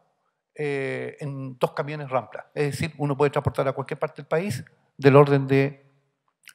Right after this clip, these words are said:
cien metros cuadrados en un ca-, en un camión Rampla. O sea, cincuenta metros cuadrados por un camión de seis metros. Entonces, para que tengan una idea, el costo de transporte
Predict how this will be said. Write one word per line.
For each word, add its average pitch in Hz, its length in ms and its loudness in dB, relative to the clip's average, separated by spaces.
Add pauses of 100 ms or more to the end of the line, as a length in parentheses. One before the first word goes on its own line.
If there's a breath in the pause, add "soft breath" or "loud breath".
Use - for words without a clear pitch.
(160)
cien 180 280 0
metros 185 220 -4
cuadrados 160 400 4
en 156 60 2
un 139 80 -2
ca-, - 200 -2
en 151 100 0
un 131 60 0
camión 127 300 2
Rampla. - 400 -2 (800 loud breath)
O 127 80 -10
sea, 135 140 -8
cincuenta 151 400 -2
metros 151 220 2
cuadrados 147 320 10
por 143 140 6
un 127 80 -2
camión 135 540 0 (240)
de 120 140 -8
seis 131 180 4
metros. - 380 -8 (640 soft breath)
Entonces, 147 440 -4 (540)
para 131 120 4
que 135 60 0
tengan 139 140 0
una 143 80 2
idea, 147 140 2
el 143 100 -4
costo - 220 0
de - 40 -10
transporte 165 560 0